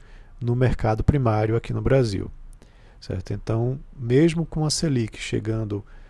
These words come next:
próximo aos seis por cento no final do ano, é, como já é esperado pelo mercado, esse ainda vai ser um patamar que, historicamente, é bastante baixo, fazendo com que,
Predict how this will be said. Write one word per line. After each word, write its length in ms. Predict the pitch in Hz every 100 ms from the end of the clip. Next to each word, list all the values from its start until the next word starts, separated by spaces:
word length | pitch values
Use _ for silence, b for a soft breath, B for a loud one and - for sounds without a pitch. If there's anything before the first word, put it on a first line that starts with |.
| b -
próximo 440 | 123 131 - 123
aos 180 | 113 -
seis 240 | 110 107
por 140 | - 139
cento 640 | - 113 117 - 107 139
no 160 | 120 113
final 380 | - 104 95 101
do 160 | 123
ano, 340 | 139 143 104 - - - - - - -
é, 200 | 113 104
como 260 | - 131 120
já 220 | 110 107
é 80 | 98
esperado 580 | 95 - 120 107 101 -
pelo 180 | 98
mercado, 640 | 101 110 - 135 143 117 - B B B B
esse 240 | 135 143 175
ainda 220 | 160 160
vai 120 | 151
ser 160 | 139 143
um 60 |
patamar 640 | 139 147 - 139 117 131 135
que, 160 | -
historicamente, 1080 | 123 123 - 165 165 151 113 107 139 139 127 b b b -
é 100 | 123
bastante 920 | 123 143 - - 139 151 - 156 196 -
baixo, 680 | 117 113 120 120 - - - - b b b b
fazendo 600 | - 123 107 104 110 123
com 200 | - 131
que, 400 | - - 110 104